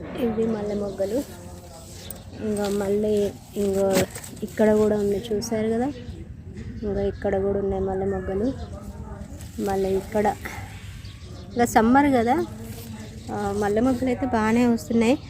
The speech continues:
ఉమ్, కాకపోతే ఏంటంటే అన్నీ ఒకసారి రావట్లేదు పూలు. ఇంకా పెద్ద పెద్ద మొగ్గలు అయితే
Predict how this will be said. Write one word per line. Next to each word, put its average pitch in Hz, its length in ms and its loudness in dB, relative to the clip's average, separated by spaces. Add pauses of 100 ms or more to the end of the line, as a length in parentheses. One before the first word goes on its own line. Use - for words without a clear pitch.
ఉమ్, 240 200 6
కాకపోతే 269 520 2
ఏంటంటే 254 400 4
అన్నీ 277 300 10
ఒకసారి 294 480 4
రావట్లేదు 226 500 4
పూలు. 226 340 4 (600)
ఇంకా 220 640 6 (2500)
పెద్ద 247 200 6
పెద్ద 247 140 8
మొగ్గలు 240 360 8
అయితే 247 200 6